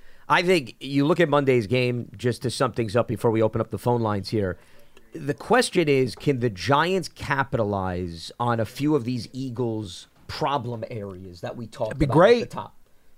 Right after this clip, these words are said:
Speaker 1: You know, can you be very effective, Paul, on third down?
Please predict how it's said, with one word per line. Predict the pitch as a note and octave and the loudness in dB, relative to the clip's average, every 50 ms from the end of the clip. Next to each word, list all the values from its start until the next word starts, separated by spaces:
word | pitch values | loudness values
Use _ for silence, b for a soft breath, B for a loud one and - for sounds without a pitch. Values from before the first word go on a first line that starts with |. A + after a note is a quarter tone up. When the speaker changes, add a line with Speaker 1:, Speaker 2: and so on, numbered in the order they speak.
| _ - | _ -6
Speaker 1:
You | - D#3 | -2 -2
know, | C3+ - - | -2 -2 -4
can | - - - G3 G#3 A3 A3 G#3+ | -6 -2 0 2 4 4 2 2
you | G3 F#3+ G3 G3 F#3+ F#3+ F#3 F3+ F3 E3 D#3 B B B B B B | 0 0 2 4 4 4 6 6 6 6 4 B B B B B B
be | D3 D#3+ D#3 | -2 -2 -2
very | A#2+ G2 G2 A2 F3 F#3+ G3 F#3 F#3 F3 | -2 -4 0 4 4 4 6 4 4 4
effective, | E3+ C3+ - - - E3+ D3+ - - D3+ C#3 - - | 2 2 0 0 0 0 0 0 0 -4 -4 -4 -2
Paul, | - D3 C#3+ C3 B2 | 0 2 2 4 2
on | A#2 A2+ G#2+ | 0 0 -2
third | - - C#3+ B2+ A#2 G#2 E2+ | -2 -2 0 0 0 0 -2
down? | A#2 G#2 F2+ D#2 D2 | -4 -6 -6 -6 -10